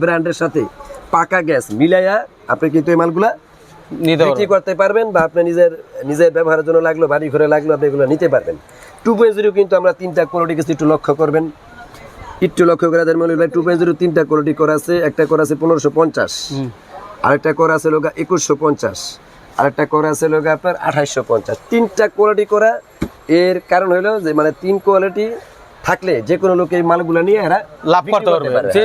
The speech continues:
Speaker 2: যেরকম চায় আর কি, তাই
Speaker 1: হ্যাঁ,
Speaker 2: না?
Speaker 1: যে যেরকম চায় নিতে পারবে, এই কারণে বিকেবি ব্র্যান্ডের মধ্যে তিনটা কোয়ালিটি, আমাদের কিন্তু ওয়ান পয়েন্ট থ্রি পরে টু পয়েন্ট জিরো গেল।
Speaker 2: রাইট।
Speaker 1: এরপরে কিন্তু আমাদের আছে ধরেন ওয়ান পয়েন্ট ফাইভ। এখন যদি আপনি ওয়ান পয়েন্ট ফাইভ নেন, যেটা সাত তার, ওয়ান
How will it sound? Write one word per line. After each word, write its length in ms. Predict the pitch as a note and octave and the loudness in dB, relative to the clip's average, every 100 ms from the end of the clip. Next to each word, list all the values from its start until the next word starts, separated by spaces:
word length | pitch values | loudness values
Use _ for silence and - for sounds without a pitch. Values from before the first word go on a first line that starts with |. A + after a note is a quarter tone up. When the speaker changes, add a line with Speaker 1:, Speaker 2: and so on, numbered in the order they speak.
| G#3 | 2
Speaker 2:
যেরকম 280 | A3+ G#3+ F3 D#3 | 2 0 0 0
চায় 160 | D3 C#3+ | 0 -4
আর 60 | A#2+ | -6
কি, 80 | A2+ A2 | -4 0
তাই 60 | |
Speaker 1:
হ্যাঁ, 80 | - | 0
Speaker 2:
না? 40 | G3 | 0
Speaker 1:
যে 60 | F#3+ | 0
যেরকম 260 | G3+ F#3+ G3+ - | -2 -2 -2 0
চায় 160 | F#3 F#3 | 0 0
নিতে 140 | F#3+ G3 | 0 2
পারবে, 160 | F#3+ F#3 | 2 0
এই 40 | F#3 | 0
কারণে 180 | F#3 F#3+ D#3+ | 0 0 -4
বিকেবি 240 | A3+ C4 A#3+ | -2 0 4
ব্র্যান্ডের 260 | A#3 G#3+ G#3 | 2 2 -2
মধ্যে 140 | G3 G3 | -2 -4
তিনটা 200 | F3+ D#3+ | 0 0
কোয়ালিটি, 200 | D3 C3+ D3+ | 0 0 0
আমাদের 160 | E3+ F3 | 0 -6
কিন্তু 140 | E3+ D#3+ | 0 2
ওয়ান 120 | F3 | 2
পয়েন্ট 160 | F#3 E3+ | -2 -2
থ্রি 120 | E3 E3+ | -2 0
পরে 120 | E3+ D3+ | -2 0
টু 60 | F#3+ E3 | -2 0
পয়েন্ট 160 | D#3+ D3 | 0 0
জিরো 120 | C#3 A2+ | -4 -2
গেল। 100 | F#2+ - - F3+ | -2 -6 -2 2
Speaker 2:
রাইট। 300 | G3 D3+ B2+ F#3 | 2 0 -6 -6
Speaker 1:
এরপরে 240 | F#3 G3 F#3 | -2 0 0
কিন্তু 160 | F#3+ F3+ F#3+ | -2 0 2
আমাদের 220 | F#3+ F#3 F3 | 2 2 2
আছে 140 | F3 F3 D#3 | 0 0 0
ধরেন 160 | D#3 C#3+ | 0 0
ওয়ান 140 | D#3 E3 | -2 -2
পয়েন্ট 200 | D#3+ A#2 - | -6 -6 -2
ফাইভ। 180 | C#3+ D3 - - - - - - | -2 -4 -12 -20 -20 -20 -8 -4
এখন 120 | F3 | 0
যদি 100 | F3 F3+ | 0 0
আপনি 100 | F3+ D#3+ | 2 2
ওয়ান 140 | F3+ G3 | 2 0
পয়েন্ট 180 | G3 B2 | -4 -2
ফাইভ 120 | D#3 - | -2 -4
নেন, 100 | C3+ B2 | -6 -2
যেটা 140 | C#3 B2+ | 0 0
সাত 140 | E3 - - | -2 -2 -4
তার, 140 | - - - - - | -4 -6 -20 -20 -6
ওয়ান 140 | G#2+ | 0